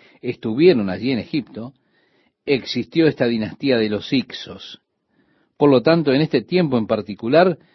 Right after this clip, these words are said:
no había un sentimiento en contra de los pastores, como usualmente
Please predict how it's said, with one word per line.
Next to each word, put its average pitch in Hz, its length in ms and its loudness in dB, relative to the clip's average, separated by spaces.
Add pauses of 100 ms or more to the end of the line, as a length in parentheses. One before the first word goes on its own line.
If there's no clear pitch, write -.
(320)
no 131 200 2
había 139 360 4
un 110 140 -4
sentimiento 107 920 -6 (320)
en 120 240 -2
contra 120 400 -2
de 104 80 -4
los 101 120 -10
pastores, 90 680 -14 (260)
como 165 420 2 (340)
usualmente 120 1080 -2